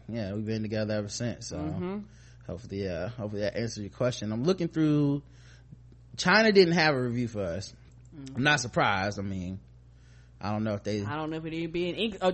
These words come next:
Speaker 2: they might block
Speaker 1: Can you
Speaker 2: them.
Speaker 1: even, yeah,
Speaker 2: I'm
Speaker 1: can
Speaker 2: about
Speaker 1: you
Speaker 2: to say, you look on it, it might not, it, 'cause some places will go right above you. It ain't even up there.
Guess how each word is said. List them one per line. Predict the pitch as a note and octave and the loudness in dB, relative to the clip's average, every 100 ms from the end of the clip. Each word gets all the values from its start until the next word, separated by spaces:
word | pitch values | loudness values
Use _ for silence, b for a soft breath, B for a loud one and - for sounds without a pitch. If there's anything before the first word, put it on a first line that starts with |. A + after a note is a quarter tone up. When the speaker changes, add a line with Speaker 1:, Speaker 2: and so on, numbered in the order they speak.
| - | 4
Speaker 2:
they | G3 | 6
might | C#4+ A3 D#3+ | 6 4 4
block | F3+ B3 | 2 2
Speaker 1:
Can | C3 | 4
you | C#3+ | 4
Speaker 2:
them. | D#3 | 4
Speaker 1:
even, | C3+ B2 B2 A#2+ | 4 0 -2 -4
yeah, | B2 A2 G#2 | -2 -2 0
Speaker 2:
I'm | F3+ | 0
Speaker 1:
can | |
Speaker 2:
about | - C#3+ | 2 2
Speaker 1:
you | C#3+ | 2
Speaker 2:
to | |
say, | G#3+ G3 | 2 0
you | B3 | 0
look | G#3+ B3+ D#4+ | -2 -2 0
on | B3+ C4 F3 | 2 2 2
it, | |
it | F#3+ B3 | 2 2
might | G3 G3 | 0 2
not, | G3 G3 | 0 0
it, | C#3+ - | -4 -6
'cause | F#3 E3+ | -6 -6
some | - - C4+ | -4 -4 0
places | B3 G#3+ G3+ G3 E3 | 2 0 -2 -8 -6
will | E3 | -2
go | E3+ D3+ | 0 0
right | E3+ G3+ | 0 0
above | F#3+ G3+ | 0 0
you. | C#4 B3 - - - | -2 -2 -8 -14 -6
It | B2 F3+ G3 | -4 -4 -2
ain't | F#3+ F3 | -2 -2
even | D#3+ | -4
up | D#3+ | -6
there. | - | -8